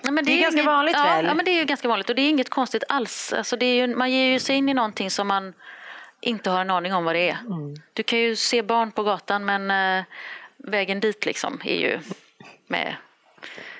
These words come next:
Speaker 1: skräckblandad förtjusning kanske för vissa.
Speaker 2: Men tror du många blir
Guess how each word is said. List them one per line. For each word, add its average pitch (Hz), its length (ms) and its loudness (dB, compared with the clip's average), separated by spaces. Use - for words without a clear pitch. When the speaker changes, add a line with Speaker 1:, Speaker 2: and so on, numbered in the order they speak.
Speaker 1:
skräckblandad - 720 -4
förtjusning - 440 -4
kanske - 280 -4
för - 120 -12
vissa. - 340 -6
Speaker 2:
Men 254 140 0
tror 285 240 2
du 277 60 2
många 262 400 2
blir 294 600 4